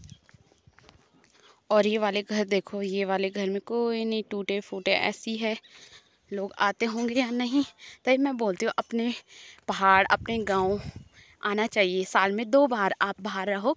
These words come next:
कोई बात नहीं, but आपको अपना गांव आना ही चाहिए। और ये है तल्ली भरोली, अब आई मैं तल्ली भरोली। और यहाँ पे कितने सारे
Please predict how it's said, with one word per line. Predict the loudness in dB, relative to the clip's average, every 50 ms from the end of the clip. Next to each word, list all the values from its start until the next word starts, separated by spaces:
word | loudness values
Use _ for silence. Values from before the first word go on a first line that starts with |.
| 0
कोई | -2 -2 0 0
बात | 0 -2 -4 -4 -6 -6
नहीं, | -6 -4
but | -4 -6 -6 -8 -12 -14
आपको | -14 -16 -16 -12 -6 -4 -4
अपना | -4 -4 -6 -6 -4 -4 -2
गांव | -2 -2 -4 -4 -6 -6
आना | -6 -4 -4 -4 -4 -4
ही | -4 -4 -6 -6 -6
चाहिए। | -6 -6 -6 -6 -6 -8 -10 -10 -12 -18 -20 -20 -20 -20 _ _ _ _ _ _ _ _ _ _ _ -18 -18 -18 -20 -20 -16 -14 -12 -12 -12 -10 -10 -6 -4 -2 -2 0 0 -2 -2 -2 -6 -8 -8 -10 -10 -10 -12 -12 -12 -12 -12
और | -12 -12 -12 -8 -4 -2
ये | -2 -2
है | -2 -2 -2 -4 -4 -4 _ _
तल्ली | 0 2 2 0 -2 -4
भरोली, | -4 -4 -4 -4 -4 -6 -6 -10 -12 -18 _ _ _ _ -6
अब | -4 -2 -2
आई | -2 0 -2 -2
मैं | -2 -4 -6 -6
तल्ली | -6 -4 -4 -4 -4
भरोली। | -4 -4 -4 -4 -6 -6 -8 -10 -14 -20 -20 -20 -20 -20 _ _ -6
और | -4
यहाँ | -4 -4 -4
पे | -6 -8
कितने | -8 -8 -10 -10 -6 -6 -4
सारे | -4 -4 -6 -6 -8 -8 -4 -4 -4 -4 -4 -6 -8